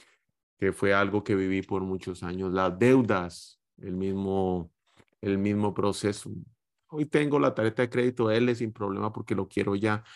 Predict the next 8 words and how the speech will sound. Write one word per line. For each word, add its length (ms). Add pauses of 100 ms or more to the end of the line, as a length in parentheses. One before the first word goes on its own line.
(240)
Entonces 320
estaba 320
motivado 680
por, 300
por 220
el 120
deseo, 720
por, 300